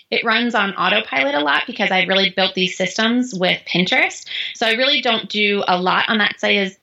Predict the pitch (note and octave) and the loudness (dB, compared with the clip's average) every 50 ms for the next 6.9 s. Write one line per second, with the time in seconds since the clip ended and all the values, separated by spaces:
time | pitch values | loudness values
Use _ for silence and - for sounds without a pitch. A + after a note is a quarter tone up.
0 | _ - - G3+ F#3+ F#3 - F#3 F3+ - - - - - G3+ G3 G#3 A#3+ B3 B3 | _ -6 -2 0 0 0 -2 -2 -2 -2 0 0 0 -2 -2 -2 0 0 0 0
1 | D4+ B3+ D4+ D4+ D#4+ F4 F#4 - - F3 F3+ F3 E3+ E3+ F#3+ F#3 - G3+ F#3+ F#3+ | -2 -2 0 0 0 0 0 0 0 0 2 2 0 -2 -4 -2 0 0 0 2
2 | F#3+ F#3+ F#3 G3+ G#3+ A3 G3+ G#3 G3 - - F#3+ F3+ F#3 - F#3 F#3 F#3+ - F#3 | 2 2 0 0 0 0 -2 -2 -2 -2 -2 -2 -2 -2 -2 -2 -2 -4 -4 -6
3 | F3+ F3+ - - - - - - _ _ - - F2+ F2+ E2 D#2 D2+ - - F#2+ | -8 -8 -8 -12 -14 -20 -20 -20 _ _ -18 -14 -12 -10 -8 -8 -6 -4 -4 -4
4 | - F3+ F#3+ F#3 F#3 F#3 F#3 F#3+ G3+ F3 F3 G3 F#3 F#3+ F#3+ F#3+ G3 A3 A3+ - | -4 -4 -4 -4 -2 -2 -2 -2 -2 -2 -2 -2 -2 -2 -2 -2 -2 -4 -4 -4
5 | G3 F#3+ F3 E3+ E3+ F3 E3+ E3+ E3+ - - D3 G3 F#3 F3+ F3+ F#3+ - - - | -2 -2 -2 -2 -2 0 -2 -2 -2 -4 -4 -2 -2 0 -2 -2 -4 -4 -4 -4
6 | D#3+ - - - - - - - - - - - - - - - - - | -4 -4 -6 -8 -8 -8 -6 -6 -6 -6 -4 -4 -4 -6 -6 -10 -14 -14